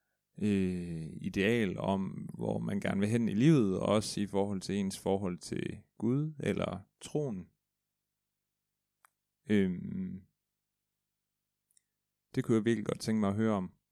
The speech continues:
Øh, og jeg synes, det er et svært emne. Jeg vil godt, jeg vil godt bekende kulør og sige, jeg, jeg er da spændt på den her snak her, fordi det er, øh, øh, nu, nu, nu kan jeg lige så godt gøre officielt, at mig og Dagmar ikke er i gang med at forsøge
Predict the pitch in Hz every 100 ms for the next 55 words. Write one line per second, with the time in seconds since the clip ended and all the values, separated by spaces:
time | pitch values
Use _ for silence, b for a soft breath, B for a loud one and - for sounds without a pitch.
0 | _ 107 98 90 - 101 - 113 - 87
1 | 82 85 - 160 143 101 110 110 110 120
2 | - - - 127 127 107 104 - _ b
3 | b b b b b b b - 123 135
4 | 117 113 127 110 - 107 113 113 101 117
5 | 123 98 - 123 113 - 101 104 95 -
6 | 104 117 120 95 - 92 98 98 107 101
7 | 107 53 57 - - 101 - _ _ 58
8 | 60 57 113 107 101 107 - 113 107 113
9 | 107 104 95 95 101 - 107 104 98 104
10 | 107 104 - 117 104 101 - 110 107 -
11 | 113 110 104 101 98 95 104 110 104 104
12 | 101 101 104 113 101 - - 135 107